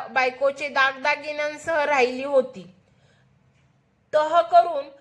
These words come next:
महाराजांना भेटून खचलेला शेरखान थेट घोड्यावर स्वार झाला आणि केवळ वीस स्वारांसह अरेलूरच्या जंगलात निघून गेला. पाच सहा जुलै एकोणीसशे सत्याहत्तर रोजी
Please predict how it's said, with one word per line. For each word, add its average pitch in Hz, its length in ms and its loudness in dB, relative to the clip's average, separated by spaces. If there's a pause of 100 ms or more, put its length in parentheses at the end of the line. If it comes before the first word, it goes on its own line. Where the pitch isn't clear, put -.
(200)
महाराजांना 302 800 0
भेटून 320 480 -6 (340)
खचलेला 302 580 0
शेरखान 320 560 0 (420)
थेट 302 260 0
घोड्यावर 294 540 2
स्वार 285 320 -4
झाला 285 440 0 (360)
आणि 294 380 -4
केवळ 285 440 -2
वीस 294 440 -14 (340)
स्वारांसह 285 800 2 (600)
अरेलूरच्या 302 840 2 (380)
जंगलात 294 460 0
निघून 269 400 -6
गेला. 233 320 4 (960)
पाच 277 480 4
सहा 302 380 2 (420)
जुलै 285 300 2
एकोणीसशे 285 720 -4
सत्याहत्तर 277 840 0
रोजी 277 400 -4